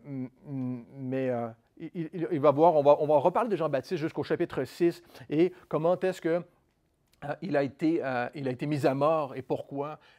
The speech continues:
Et on va revenir, euh, on va reparler de, de Jean-Baptiste de cette manière-là. Euh, euh, mais ici, l'idée, c'est que Jean a fait son travail, Jean-Baptiste a fait son travail et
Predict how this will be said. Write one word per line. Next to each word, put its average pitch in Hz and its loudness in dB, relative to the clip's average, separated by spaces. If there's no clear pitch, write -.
Et 127 -8
on 113 -6
va 120 -2
revenir, 131 -2
euh, 117 4
on 117 -6
va 110 -4
reparler 127 -2
de, 139 -2
de 131 -6
Jean-Baptiste 123 -8
de 139 -8
cette 131 -10
manière-là. 127 -8
Euh, 131 -4
euh, 131 -2
mais 147 -2
ici, 151 -2
l'idée, 196 0
c'est 170 -4
que 175 0
Jean 135 0
a 151 -4
fait 190 -2
son 165 -4
travail, 147 -2
Jean-Baptiste 135 0
a 135 -2
fait 180 -4
son 170 -6
travail 135 -4
et 180 -2